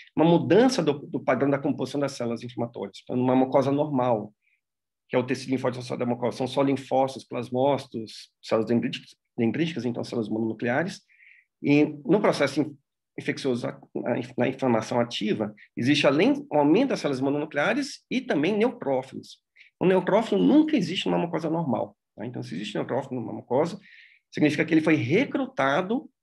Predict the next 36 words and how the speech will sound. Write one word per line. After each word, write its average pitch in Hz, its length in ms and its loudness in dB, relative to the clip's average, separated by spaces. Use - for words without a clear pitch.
pra 143 140 0
atuar 143 220 -4
naquele 135 240 -8
momento, - 320 -6
tá? 139 220 -6
O - 60 -12
neutrófilo 156 300 4
é 147 40 6
uma 127 60 4
vida 156 220 4
de, - 240 -12
tem 143 100 2
uma 135 80 0
célula 143 240 -4
de 123 80 -10
vida 143 480 -4
muito 190 300 -4
curta, 196 340 -2
quarenta 165 300 -4
e - 0 -
oito 160 200 -4
horas, 117 300 4
então 131 320 -4
a 123 60 -2
identificação 127 420 -6
do 131 80 0
neutrófilo 127 420 -4
indica 113 460 -8
que 123 160 -2
a 123 60 6
lesão 131 340 4
de 233 140 0
fato 123 380 -2
é 113 80 -2
atual, - 440 -8
tá? - 200 -10